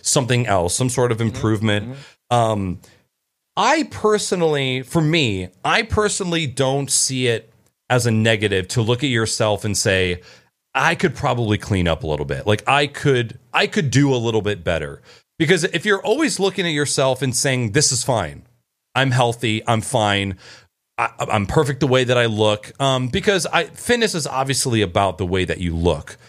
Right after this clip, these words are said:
Speaker 1: but it's also about the way that you feel. It's, it's a combination of both. Um,
Speaker 2: Yeah.
Speaker 1: and, and I just got to the point where I looked, I'm like, "Not only do I look unhealthy, but I'm not comfortable in my body anymore."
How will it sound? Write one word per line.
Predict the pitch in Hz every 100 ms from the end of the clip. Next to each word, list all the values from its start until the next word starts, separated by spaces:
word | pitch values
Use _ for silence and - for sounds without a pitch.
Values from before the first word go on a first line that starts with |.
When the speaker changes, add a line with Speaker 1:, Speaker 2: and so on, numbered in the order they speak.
| _ -
Speaker 1:
but | 127
it's | -
also | 240 277
about | 202 180
the | 175
way | 147 160
that | 151
you | 135
feel. | 113 190 147 90 -
It's, | - - -
it's | 175 -
a |
combination | - 247 214 190 - 190
of | 139
both. | 123 120 120 - - _ _
Um, | 127 135 131 123 123
Speaker 2:
Yeah. | 143
Speaker 1:
and, | 139 135
and | - 139
I | 131 160
just | 196
got | 202 185
to | 185
the | 160
point | - 170 165 123
where | 117 123
I | 123 117
looked, | 104 123 135
I'm | 139
like, | 120 113
"Not | 156
only | 214 240
do | 170 165
I | 139
look | 104 107 120 -
unhealthy, | 104 92 92 90 95 90 87 - - _ _
but | 131 117 - 123
I'm | 170 185 165
not | 151 -
comfortable | - 139 - 120 120
in | 117
my | 117
body | 98 92 87 80
anymore." | 78 73 71 71